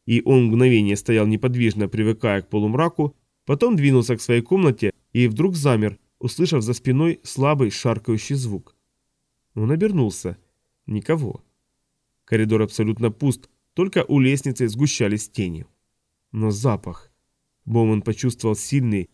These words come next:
резкий, мускусный, пугающий запах. Он вытащил из-за голенища сапога длинный тонкий кинжал. Холодная металлическая рукоятка привычно прикоснулась к ладони.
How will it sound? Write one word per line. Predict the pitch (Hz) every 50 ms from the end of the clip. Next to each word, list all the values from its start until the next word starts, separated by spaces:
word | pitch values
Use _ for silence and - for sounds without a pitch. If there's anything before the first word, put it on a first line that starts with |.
| _ -
резкий, | - 117 131 139 135 - - 117 107
мускусный, | 110 123 139 135 - - 135 117 - - 113 101
пугающий | 104 127 120 113 120 113 107 101 - - 123
запах. | 110 113 113 98 - - 87 - _ _ _ _ _ _ _ _ _ _ _ _ _
Он | - 208 214 180
вытащил | 165 165 160 156 139 - 143 131
из-за | - - - 113 104 98 110
голенища | 101 104 107 110 110 107 104 - - 107
сапога | - - 104 90 - 104 101 110 151 165 170 - _ _ _ _
длинный | 107 107 113 127 151 165 160 160 147
тонкий | - - 117 104 98 - - 107
кинжал. | 101 - 135 139 143 123 107 85 73 - - _ _ _ _ _ _ _ _ _ _ _ _ _
Холодная | _ - 117 117 113 113 101 107 104
металлическая | 104 101 - 113 110 110 101 110 98 - - 110 104
рукоятка | 104 107 101 - 110 120 147 160 - - 113 95 - - _ _ _
привычно | - 110 117 117 175 147 - - 110 95
прикоснулась | - 107 101 - 120 - - 127 117 104 101 -
к | - -
ладони. | 123 131 127 120 101 90 82 78 69